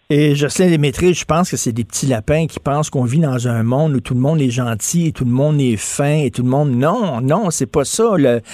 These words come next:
la vie, euh, la géopolitique internationale, ce sont des rapports de force. Euh, regarde, par exemple, les Russes sont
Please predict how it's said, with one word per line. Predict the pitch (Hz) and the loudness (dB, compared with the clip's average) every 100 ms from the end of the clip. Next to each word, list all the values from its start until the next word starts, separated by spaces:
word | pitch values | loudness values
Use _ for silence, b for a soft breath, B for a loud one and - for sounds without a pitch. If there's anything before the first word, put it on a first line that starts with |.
| B B | B B
la | 127 131 131 | 0 0 0
vie, | 120 127 196 269 294 B B - | 0 2 4 4 0 B B 0
euh, | |
la | 123 135 | 2 2
géopolitique | 139 131 156 208 202 143 117 208 190 | 2 4 4 4 0 -2 -2 -2 -2
internationale, | 147 139 143 - 131 123 170 214 | -2 -2 -2 -2 -2 -2 0 0
ce | - | -2
sont | 127 170 | -2 0
des | 156 131 | 2 0
rapports | 110 139 - 170 180 196 | -2 -4 -2 0 2 0
de | 147 117 | 0 -4
force. | - - 208 196 90 - - B B B | -6 0 2 2 -2 -8 -10 B B B
Euh, | 131 | -4
regarde, | 117 131 170 190 | -2 0 0 0
par | 120 | -2
exemple, | 127 160 160 139 | 0 0 0 0
les | 131 | 0
Russes | 117 147 175 | 2 2 0
sont | - | -2